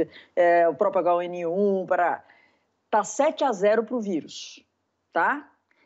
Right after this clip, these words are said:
Então, a gente queria muito que virasse sete a um, apesar de não gostar desse número, né? Nós temos memórias não muito boas com esse número,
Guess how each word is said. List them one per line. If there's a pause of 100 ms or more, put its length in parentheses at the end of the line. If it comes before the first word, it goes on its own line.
(200)
Então,
a
gente
queria
muito
que
virasse
sete
a
um,
apesar
de
não
gostar
desse
número,
né?
Nós
temos (180)
memórias
não
muito
boas
com
esse
número,